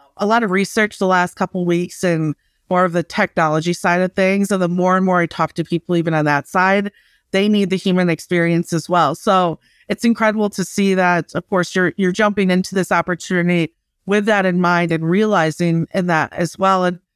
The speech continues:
I'm interested from your past experience, uh, how do you think that's going to,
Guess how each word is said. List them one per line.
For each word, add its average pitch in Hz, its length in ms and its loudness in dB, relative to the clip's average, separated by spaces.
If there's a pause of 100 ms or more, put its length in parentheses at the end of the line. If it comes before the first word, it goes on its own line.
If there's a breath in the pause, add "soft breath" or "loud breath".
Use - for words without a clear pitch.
(140)
I'm 302 80 2
interested 370 420 -2
from 277 180 0
your 262 360 2
past 247 340 -2
experience, 214 800 0 (180)
uh, - 60 -20 (180)
how 294 220 0
do 370 60 0
you 359 60 0
think 294 220 0
that's 214 220 -2
going 214 260 2
to, 196 400 0